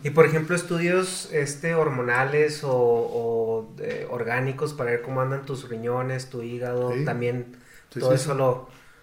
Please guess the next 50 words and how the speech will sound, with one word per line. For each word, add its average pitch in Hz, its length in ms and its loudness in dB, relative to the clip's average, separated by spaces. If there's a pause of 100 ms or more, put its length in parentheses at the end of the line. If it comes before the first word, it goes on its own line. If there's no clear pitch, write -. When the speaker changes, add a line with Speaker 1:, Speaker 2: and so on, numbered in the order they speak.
Speaker 1:
lo... 123 120 -4
tienes 127 220 -4
que 156 80 0
hacer. 165 180 2
Es, 151 180 0
Speaker 2:
Sí. 117 80 -2
Speaker 1:
es, - 440 -6
me 127 180 -4
imagino 131 320 4
que 160 60 0
es 151 80 -2
algo 156 360 4
súper 131 320 -4
importante, 120 600 -8
Speaker 2:
Sí, 120 60 2 (100)
Speaker 1:
¿no? 139 100 2
Speaker 2:
no, 147 60 4
sí, 143 180 -2
sí, 139 160 -4
sí. 131 180 -8 (140)
Y, 131 880 0
y, - 20 2
y 120 40 0
mucha 127 220 0
gente 139 240 2
no 139 100 4
lo 123 200 2
hace. 151 260 0
Speaker 1:
Ujú. 117 180 -8
Speaker 2:
O - 20 -8
sea, 117 360 -2
muchos 117 240 -2
atletas 147 420 2
ahorita 143 280 0
te 131 80 -2
digo 135 140 4
que 131 80 -2
andan 143 300 2
y, 139 120 2
y 113 380 -8
que 104 220 -12
cometen 117 500 -4
esos 156 200 0
errores 143 340 2
de 139 100 6
decir, 135 460 2 (600)
"Quiero 123 180 0
hacerme 147 340 6
resistente 143 760 2
a, 117 300 0